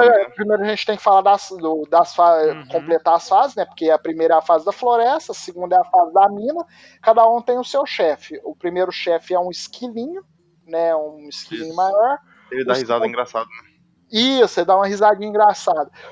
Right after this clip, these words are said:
Speaker 2: O segundo é um avestruz, o terceiro é uma abelha, o quarto
Speaker 1: Certo.
Speaker 2: é, isso, o quarto
Speaker 1: É
Speaker 2: é
Speaker 1: um bagulho
Speaker 2: o
Speaker 1: de, de químico, né?
Speaker 2: Não, não, é o esquilinho de novo.
Speaker 1: Ah, é roxo.
Speaker 2: É. É, o esquilinho roxo.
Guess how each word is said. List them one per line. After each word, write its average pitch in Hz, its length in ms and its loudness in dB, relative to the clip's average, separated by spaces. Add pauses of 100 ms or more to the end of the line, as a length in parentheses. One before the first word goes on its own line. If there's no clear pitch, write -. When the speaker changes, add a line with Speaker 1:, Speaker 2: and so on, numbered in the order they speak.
Speaker 2:
O 190 60 -4
segundo 220 400 -2
é - 20 6
um 220 80 6
avestruz, 226 880 -2 (240)
o 208 100 -4
terceiro 214 760 0
é 190 120 4
uma 208 200 2
abelha, 240 480 0 (800)
o 233 140 -2
quarto 208 560 2
Speaker 1:
Certo. 180 180 -2
Speaker 2:
é, - 320 0 (560)
isso, 202 340 -6
o - 60 -4
quarto 214 400 4
Speaker 1:
É 208 100 6
Speaker 2:
é 202 80 2
Speaker 1:
um 214 320 -10
bagulho 110 280 -4
Speaker 2:
o 107 40 -10
Speaker 1:
de, 98 440 -6 (100)
de - 80 -20
químico, 110 440 -12
né? 107 200 -8 (400)
Speaker 2:
Não, 233 200 8
não, 208 200 6
é 180 40 2
o 185 60 -2
esquilinho 240 540 -10
de 294 100 -10
novo. 208 420 -2 (380)
Speaker 1:
Ah, 107 200 -4
é 104 100 -4
roxo. 104 280 -6
Speaker 2:
É. 151 140 -2 (560)
É, 165 120 4
o 151 80 2
esquilinho 185 380 -8
roxo. 185 420 -2